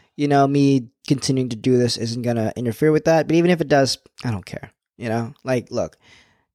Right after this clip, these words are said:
I, look, I don't think I'm gonna say anything too non-P C, too out of pocket on here.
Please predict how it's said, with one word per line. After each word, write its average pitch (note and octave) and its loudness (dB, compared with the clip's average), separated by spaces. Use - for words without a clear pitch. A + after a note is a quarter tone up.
I, D#3+ 2
look, C3 -2
I D3+ 4
don't E3+ 4
think E3+ 2
I'm D3 -2
gonna C#3+ 0
say C#3+ 2
anything B2+ 0
too C3 -4
non-P D3 2
C, C3+ 0
too C#3+ 0
out C3 4
of - -4
pocket A#2+ -2
on A2 -6
here. G#2+ -10